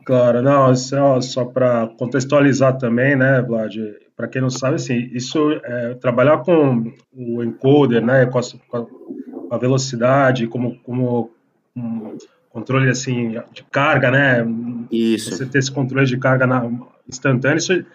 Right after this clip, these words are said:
Speaker 1: isso eu fazia a faculdade lá no noventa e oito, no, né, dois mil ali, você já tinha. O problema é que é, a tecnologia de laboratório, ela era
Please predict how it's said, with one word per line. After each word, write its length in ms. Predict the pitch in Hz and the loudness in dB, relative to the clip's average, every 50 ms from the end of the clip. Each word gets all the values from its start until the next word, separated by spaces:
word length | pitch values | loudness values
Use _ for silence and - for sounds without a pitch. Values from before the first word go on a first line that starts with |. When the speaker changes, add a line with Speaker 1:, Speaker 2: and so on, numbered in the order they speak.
| _ _ _ _ - | _ _ _ _ -6
Speaker 1:
isso 220 | 139 135 - 190 | -4 -2 0 2
eu 500 | 185 180 175 147 131 143 143 139 - - | 4 4 4 4 4 2 2 0 -2 -6
fazia 320 | - - 143 120 123 156 165 | -2 0 0 2 2 2 0
a 20 | |
faculdade 560 | 165 170 147 - 147 127 120 131 139 135 117 | 0 0 -2 -2 -2 0 2 2 2 2 2
lá 140 | 123 127 127 | 2 2 0
no 260 | 120 127 123 117 113 | 0 0 -2 -2 -2
noventa 440 | 113 117 117 107 113 131 135 131 135 | -2 -2 -2 -2 -2 -2 -2 -2 0
e 20 | 117 | 0
oito, 520 | 113 120 131 147 156 151 135 131 131 127 | 2 4 4 6 6 6 4 2 0 0
no, 200 | 117 117 113 107 | -2 -2 -2 -4
né, 500 | 110 110 110 113 113 117 123 131 117 107 | -4 -6 -6 -6 -4 -2 0 0 0 0
dois 280 | 107 123 127 120 113 - | -2 -4 -4 -4 -4 -2
mil 260 | 110 117 127 135 127 | -4 -2 -2 0 0
ali, 400 | 120 120 127 139 160 202 196 - - - - _ _ _ _ _ - | 0 2 2 2 2 2 0 -2 -10 -20 -20 _ _ _ _ _ -8
você 160 | 131 151 139 | -4 0 2
já 160 | 156 208 226 | 2 2 2
tinha. 340 | - - 185 175 151 123 113 | 2 2 2 4 4 2 2
O 320 | 110 139 - _ _ _ | -2 -6 -12 _ _ _
problema 300 | 170 165 160 165 180 214 | 2 4 6 6 6 4
é 40 | 226 | 4
que 140 | 226 - 233 | 4 4 4
é, 200 | 214 208 208 214 | 4 6 4 4
a 140 | 214 - 190 | 2 0 -2
tecnologia 680 | - - 202 196 - 196 190 190 190 175 - 175 175 | 0 0 0 2 2 2 4 6 4 4 4 4 2
de 80 | 165 175 | 4 4
laboratório, 1040 | 185 175 - 170 180 180 180 165 - - 170 165 185 220 240 220 170 131 113 - - _ _ _ _ _ _ _ _ | 4 2 4 4 4 4 4 2 2 2 4 4 6 6 6 6 6 4 2 0 -6 _ _ _ _ _ _ _ _
ela 160 | - 139 160 170 | -2 0 2 4
era 160 | 180 190 | 4 4